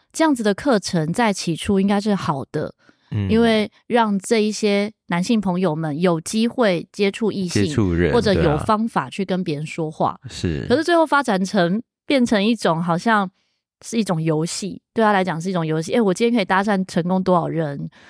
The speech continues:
Speaker 1: 或者是他成功做了什么事情这样子。
Speaker 2: 嗯。哎，我有遇过有人就是有这种感觉耶，
Speaker 1: 嗯。
Speaker 2: 他就是觉得说他好像看了那一些的影片，然后搭讪了很多的人，他也的确觉得，哦，这样子很有用。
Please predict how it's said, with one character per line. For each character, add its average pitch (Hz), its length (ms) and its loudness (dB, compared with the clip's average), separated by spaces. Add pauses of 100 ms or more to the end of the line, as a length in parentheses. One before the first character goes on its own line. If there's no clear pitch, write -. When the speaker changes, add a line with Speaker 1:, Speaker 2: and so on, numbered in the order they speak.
(100)
Speaker 1:
或 214 160 0
者 185 140 4
是 190 300 0
他 190 120 0
成 196 160 -2
功 185 160 0
做 185 200 2
了 160 40 2
什 147 120 -6
么 147 100 -8
事 - 180 -4
情 151 320 -10
这 - 80 -8
样 101 160 -4
子。 - 160 -12
Speaker 2:
嗯。 - 340 -18
哎， - 60 0
我 165 200 4
有 113 40 2
遇 156 160 4
过 151 240 4
有 90 160 4
人 82 160 2
就 120 140 2
是 123 160 0
有 80 80 2
这 104 160 0
种 87 160 0
感 73 260 -2
觉 - 180 -6 (180)
耶， - 180 0
Speaker 1:
嗯。 175 100 -4
Speaker 2:
他 143 160 -2
就 151 120 0
是 160 80 0
觉 104 180 0
得 101 140 2
说 113 200 0
他 113 240 2 (240)
好 92 140 -2
像 131 200 -2
看 131 280 -4
了 104 80 2
那 107 220 2
一 107 40 2
些 101 220 0
的 85 140 -4
影 80 260 -6
片， 92 340 -2
然 92 120 -2
后 107 120 -2
搭 117 220 -2
讪 120 160 -2
了 85 160 -2
很 82 240 -4
多 85 240 2
的 82 160 0
人， 58 220 -6
他 131 160 -2
也 98 80 2
的 95 180 0
确 117 160 2
觉 95 180 -2
得， 80 120 0
哦， 107 160 2
这 123 120 -2
样 107 140 0
子 90 160 2
很 90 160 2
有 87 180 2
用。 87 240 0